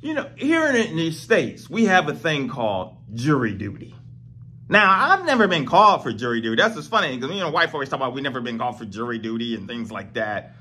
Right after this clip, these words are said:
uh, yet. I know a lot of people haven't been called yet. But throughout the nation,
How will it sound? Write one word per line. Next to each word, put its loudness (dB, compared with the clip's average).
uh, 2
yet. 0
I 6
know 4
a 6
lot 6
of 0
people 2
haven't -2
been -2
called -4
yet. -16
But 0
throughout 0
the -2
nation, -6